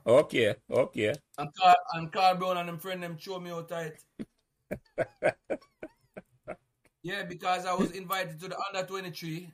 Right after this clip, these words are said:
Speaker 2: that was preparing for the ninety-six Olympics. Right? I was called to that team. Um, me and most of the players them I'ma play Manning Cup and wait, name me with.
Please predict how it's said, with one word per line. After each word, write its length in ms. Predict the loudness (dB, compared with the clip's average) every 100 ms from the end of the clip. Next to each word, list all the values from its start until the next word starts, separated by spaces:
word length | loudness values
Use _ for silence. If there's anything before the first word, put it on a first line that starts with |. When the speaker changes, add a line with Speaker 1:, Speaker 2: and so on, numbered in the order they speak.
| _ -6
Speaker 2:
that 180 | -4
was 540 | -2 -4 -4 -8 -14 -8 -6
preparing 400 | -6 -6 -6 -4
for 160 | -4
the 240 | -4 -6 -6
ninety-six 640 | -4 -6 -6 -10 -12 -8
Olympics. 640 | -8 -6 -10 -12 -14 -18 _ _ _ -18 _ _ _ _ _ _ -20 _ 0
Right? 300 | 0 0 -6 _ _ _ _ _ _ _ -8
I 20 |
was 160 | -6
called 300 | 0 2 2
to 80 | 0
that 260 | -4 -4 -6
team. 440 | -8 -8 -10 -14 _ _ _ _ _ _ _ -4
Um, 640 | -2 0 0 -2 -4 -14 _ -10
me 140 | -6
and 160 | -4 -2
most 220 | -4 -4
of 40 |
the 80 | -8
players 360 | -6 -6 -4 -6
them 140 | -8
I'ma 180 | -8 -8
play 340 | -6 -6 -6 -10 _
Manning 320 | -8 -6 -6
Cup 240 | -10 -8 -8
and 140 | -8
wait, 180 | -10 -10
name 160 | -12
me 80 | -8
with. 260 | -8 -10